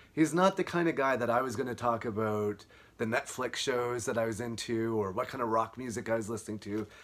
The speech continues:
at the time. This was a guy who I had only ever heard talk about spiritual things and talk about spiritual things in a spiritual way. So I was on my best behavior. We have, uh, I think it was about a two-hour flight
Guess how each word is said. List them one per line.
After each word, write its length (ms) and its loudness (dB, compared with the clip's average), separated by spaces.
at 200 -2
the 60 -6
time. 520 -2
This 180 2
was 120 4
a 60 2
guy 220 4
who 320 2
I 200 8
had 240 2
only 360 0
ever 200 0
heard 440 -2
talk 440 0
about 240 -6
spiritual 520 2
things 440 2
and 140 0
talk 240 0
about 200 -4
spiritual 420 -2
things 420 4
in 200 -4
a 80 -2
spiritual 800 -4
way. 520 0
So 140 2
I 40 6
was 120 2
on 140 6
my 100 6
best 260 4
behavior. 720 2
We 120 0
have, 560 4
uh, 380 2
I 80 -2
think 180 2
it 40 4
was 100 2
about 180 2
a 80 2
two-hour 1400 4
flight 640 0